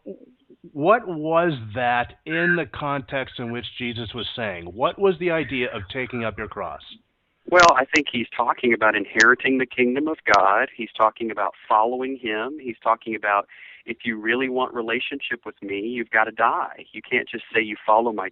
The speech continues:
Speaker 2: teachings, but you've gotta follow me to death. You've gotta follow me to Calvary. And that's exactly what we Christians do. Uh, when we, uh, come to faith, we are crucified, uh, with Christ. We're in Christ, and we're buried with him and raised with him. And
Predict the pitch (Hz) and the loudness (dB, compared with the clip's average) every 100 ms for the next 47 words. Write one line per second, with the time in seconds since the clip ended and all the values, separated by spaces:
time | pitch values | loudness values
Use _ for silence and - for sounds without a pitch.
0 | - 143 - 95 95 113 - - - - | -8 -8 -6 -8 -8 -10 -16 -20 -18 -10
1 | - - 117 - 113 - - 120 139 123 | -8 -4 -2 4 4 4 4 6 6 2
2 | 107 107 104 110 123 104 - - 107 - | -2 -4 -2 4 4 4 -4 -12 -4 0
3 | 110 - 117 120 127 113 104 98 135 147 | 0 2 4 4 4 0 -4 -2 0 2
4 | 160 92 87 - - - - - 117 117 | 0 -4 -8 -14 -18 -18 -18 -2 4 6
5 | 123 135 123 - 120 - 131 123 123 120 | 4 2 -2 4 4 4 0 2 0 0
6 | - 131 - 131 123 123 180 156 - - | -2 -2 0 -2 -2 -2 0 -2 -6 0
7 | 104 107 113 110 117 120 120 - - - | 2 4 2 2 2 2 2 -2 -16 -8
8 | - 104 - 123 131 - - 110 110 - | 2 4 4 2 0 -2 2 4 2 2
9 | 117 107 - 123 120 - 139 110 98 104 | 4 4 4 -2 -2 -4 2 4 4 2
10 | - - 107 107 120 - 101 90 - - | -2 -6 -4 -2 -4 0 0 0 -6 -10
11 | - - - - - 110 120 131 160 - | -18 -20 -20 -6 0 2 4 4 2 0
12 | 101 107 131 - 113 107 98 101 101 113 | 0 0 -2 -4 -4 -2 0 2 4 2
13 | 110 110 110 107 101 101 117 151 - 117 | 0 -4 0 2 0 0 0 -2 -4 -6
14 | - 101 98 101 | -2 0 0 -4